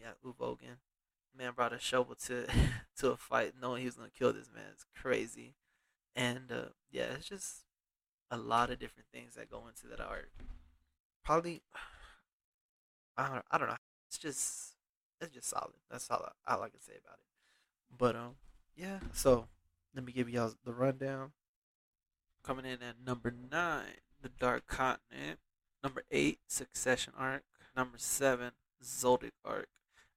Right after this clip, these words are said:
Number six, Greed Island. Number five, Heaven's Arena. Number four, Chimera Ant Arc. Number three, The Selection Arc. Number two, The Hunter Exam Arc. And number one, York New City.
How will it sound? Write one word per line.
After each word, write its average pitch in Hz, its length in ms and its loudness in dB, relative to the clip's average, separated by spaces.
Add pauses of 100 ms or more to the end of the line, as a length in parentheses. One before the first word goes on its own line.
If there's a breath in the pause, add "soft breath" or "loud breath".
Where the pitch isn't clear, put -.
(120)
Number 131 200 -4
six, - 640 2 (140)
Greed 127 220 2
Island. 139 420 2 (180)
Number 117 220 -10 (100)
five, 127 320 6 (140)
Heaven's 127 340 0
Arena. 160 420 -12 (340)
Number 120 200 -8
four, 127 340 2 (100)
Chimera 120 380 -6 (100)
Ant 135 260 -6
Arc. 170 260 0 (520)
Number 120 220 -16 (140)
three, 139 200 2
The 123 180 -14
Selection 127 560 -4 (100)
Arc. 175 240 -2 (600)
Number 117 260 -12
two, 170 520 -6
The 113 80 -12
Hunter 139 340 -4
Exam 110 440 -16 (140)
Arc. 156 220 -8 (360)
And 120 200 -8
number 135 260 -6
one, 131 380 -6 (280)
York 123 360 -2
New 123 100 -16
City. - 400 -8